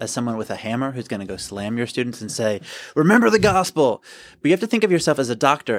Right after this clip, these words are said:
and doctors have different implements for different patients.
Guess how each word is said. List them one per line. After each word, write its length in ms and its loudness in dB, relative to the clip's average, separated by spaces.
and 160 -6
doctors 420 0
have 220 -2
different 340 0
implements 480 -4
for 160 -10
different 260 -6
patients. 560 -8